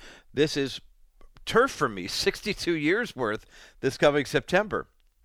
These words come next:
And there's so much about California history that I didn't know. I didn't know about the Hispanic families that banded together in Santa,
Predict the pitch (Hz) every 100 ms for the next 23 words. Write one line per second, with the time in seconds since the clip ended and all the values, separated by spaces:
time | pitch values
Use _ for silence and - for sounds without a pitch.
0 | _ - - - _ - 143 156 151 -
1 | 202 175 170 - 135 135 127 - 151 139
2 | - 151 165 120 117 123 110 113 113 120
3 | 123 190 180 110 113 110 160 127 113 -
4 | 95 - - - 120 - 135 143 139 127
5 | 101 85 - - - _ _ _ _ 113
6 | 113 - 120 123 120 107 107 113 107 104
7 | 98 113 107 104